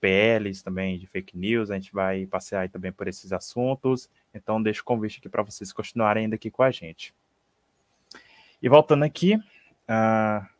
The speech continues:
fazendo aqui as duas perguntas e já abrindo aqui o espaço aqui pras considerações finais de cada um, tá?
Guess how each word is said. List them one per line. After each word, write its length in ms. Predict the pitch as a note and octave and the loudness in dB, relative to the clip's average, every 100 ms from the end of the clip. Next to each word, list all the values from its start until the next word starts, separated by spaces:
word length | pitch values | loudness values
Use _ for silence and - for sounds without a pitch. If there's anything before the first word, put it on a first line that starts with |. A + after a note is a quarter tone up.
| - | -2
fazendo 240 | A2+ A2+ | -2 0
aqui 140 | G#2+ | -2
as 100 | A2 | -4
duas 220 | G2+ A2 - | -2 -4 -2
perguntas 560 | G#2+ G#2 A#2+ D3+ C#3 | -4 -2 -2 -2 -4
e 120 | B2 | -6
já 360 | G#2+ G#2+ G2+ F#2+ | -2 0 2 0
abrindo 280 | F#2+ G2+ G2+ | -4 -4 -6
aqui 380 | G2 G#2+ G2 G2 - | -6 -8 -10 -10 -14
o 40 | |
espaço 500 | G2+ - G#2 F#2+ - | -18 -2 2 2 0
aqui 100 | - | -8
pras 200 | G2+ G2 | -6 -6
considerações 600 | - - G#2 G2 - G2 | -8 -6 -4 -2 -4 -10
finais 280 | - F#2+ F#2 | -4 -4 -4
de 80 | F#2+ | -2
cada 300 | G#2+ G#2 G#2+ | 0 2 2
um, 240 | G#2 C#3+ - _ _ | 0 -6 -10 _ _
tá? 220 | G2 A#2 | -4 -4